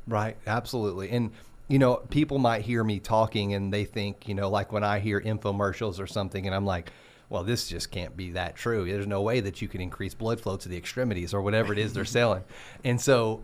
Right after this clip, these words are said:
Speaker 1: I'm really being serious. This is phenomenal, and this really works, what he's
Speaker 2: It's not
Speaker 1: what he's doing.
Speaker 2: expensive.
Speaker 1: It's really not.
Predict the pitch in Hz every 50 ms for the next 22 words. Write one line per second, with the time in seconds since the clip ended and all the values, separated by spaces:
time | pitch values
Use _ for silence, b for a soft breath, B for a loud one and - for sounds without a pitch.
0 | - 104 110 120 113 120 131 135 131 123 117 113 107 117 110 107 104 - - 143
1 | 139 123 101 92 90 87 101 117 107 - 107 95 - - - - 101 101 98 95
2 | 98 98 104 110 113 117 117 113 113 101 95 98 101 - - 107 98 95 101 104
3 | 92 98 101 104 127 143 131 113 - - - - 98 98 98 90 101 104 104 101
4 | 101 98 - - - - - - 90 90 90 92 104 95 110 107 104 113 - 120
5 | 110 135 135 135 139 - - - 110 104 - - 107 110 110 107 104 117 117 110
6 | 101 98